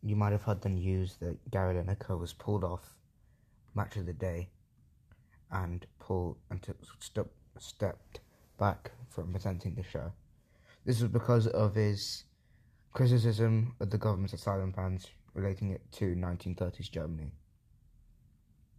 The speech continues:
Now, obviously, many other pundits have followed and also left the program in solidarity, and the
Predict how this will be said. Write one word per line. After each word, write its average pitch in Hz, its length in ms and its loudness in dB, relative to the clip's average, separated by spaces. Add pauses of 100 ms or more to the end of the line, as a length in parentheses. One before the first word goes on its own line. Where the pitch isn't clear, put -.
(160)
Now, 104 460 6 (2000)
obviously, 107 560 4 (440)
many 110 320 6
other 101 140 4
pundits 104 380 2
have 101 100 -2
followed 101 400 4 (240)
and 98 340 0 (1120)
also 107 560 4 (100)
left 107 500 0
the 110 80 0
program 104 540 4
in 104 120 0
solidarity, 95 840 0 (1700)
and 98 380 2
the 104 180 2